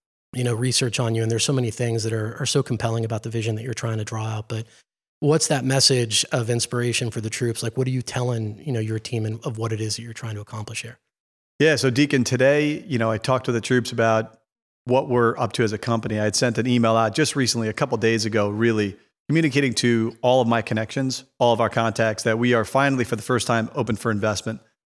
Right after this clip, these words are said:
Speaker 2: Well, open it for investment into what? Well, we've been doing technology stuff, a lot of companies and technologies we've been, we've been launching. And our goal, our overarching goal, is to create new tech leadership, because tech leadership currently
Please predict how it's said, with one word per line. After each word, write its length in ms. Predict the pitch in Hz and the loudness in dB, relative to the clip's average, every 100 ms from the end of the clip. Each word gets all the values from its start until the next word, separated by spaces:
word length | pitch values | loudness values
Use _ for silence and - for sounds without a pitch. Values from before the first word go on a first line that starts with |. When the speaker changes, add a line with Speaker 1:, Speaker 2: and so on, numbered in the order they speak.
| _ | _
Speaker 2:
Well, 280 | 123 120 117 | 2 4 4
open 260 | 151 120 131 | 2 0 2
it 80 | 120 | 2
for 120 | 120 | 2
investment 340 | 110 110 - | 2 2 0
into 160 | 104 104 | -4 -2
what? 380 | 101 107 110 160 | 0 0 0 0
Well, 420 | 113 110 110 - _ _ | 2 2 0 -8 _ _
we've 100 | 135 | 2
been 80 | 151 | 4
doing 180 | 156 131 | 4 2
technology 800 | 127 120 117 120 110 107 107 110 _ _ _ | 0 2 4 4 2 0 0 -4 _ _ _
stuff, 440 | - 135 117 - | -4 -2 -4 -4
a 20 | 123 | -2
lot 140 | 113 | -2
of 60 | 110 | 0
companies 380 | 123 113 110 | -2 0 -2
and 120 | 104 101 | -2 -4
technologies 420 | 107 110 107 107 | 0 0 2 0
we've 160 | 113 | 0
been, 220 | 104 107 120 | 0 -4 -4
we've 140 | 131 | -2
been 180 | 117 104 | 0 0
launching. 460 | 117 123 - 113 - _ _ _ _ | 2 2 0 -6 -8 _ _ _ _
And 80 | 127 | 2
our 140 | 156 | 2
goal, 360 | 110 139 139 120 | 2 2 4 4
our 120 | 113 | 4
overarching 440 | 117 117 113 117 | 2 2 0 -2
goal, 460 | 110 113 135 131 _ _ _ _ _ - - | 2 2 0 -4 _ _ _ _ _ -16 -2
is 140 | 123 | -2
to 60 | 127 | 0
create 260 | - 135 | 0 0
new 180 | 117 135 | 2 2
tech 300 | 131 139 - | 2 0 0
leadership, 520 | 127 117 - 143 - - _ _ _ - | 0 0 -2 -8 -10 -18 _ _ _ -6
because 360 | 131 151 131 - | 0 2 0 -4
tech 240 | - 156 - | -2 -2 2
leadership 380 | 143 135 135 - | 2 2 -2 -2
currently 640 | 139 131 139 123 117 113 | 0 2 0 0 0 -2